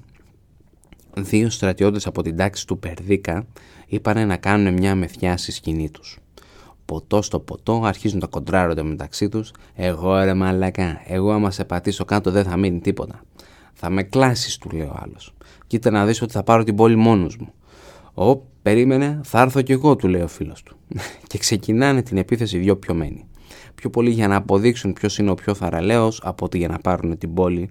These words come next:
όπως πολύ ωραία <laughs> παρατηρεί και ο Ρεανός. Λέει μάλιστα ότι είναι υπερθέρμενοι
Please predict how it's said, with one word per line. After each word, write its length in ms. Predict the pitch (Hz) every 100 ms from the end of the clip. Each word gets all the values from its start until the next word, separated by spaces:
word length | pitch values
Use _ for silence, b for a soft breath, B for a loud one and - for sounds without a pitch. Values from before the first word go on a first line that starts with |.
| b b
όπως 380 | - 104 95 -
πολύ 280 | 85 87 92
ωραία 420 | 90 - 104 90
<laughs> 40 |
παρατηρεί 460 | 95 90 87 87 92
και 140 | -
ο 60 | 85
Ρεανός. 500 | 85 85 85 82 - B B B -
Λέει 220 | 92 120
μάλιστα 500 | 110 107 117 113 113
ότι 180 | 98 107
είναι 220 | 113 110
υπερθέρμενοι 1080 | - 98 90 87 - - 113 98 73 65 60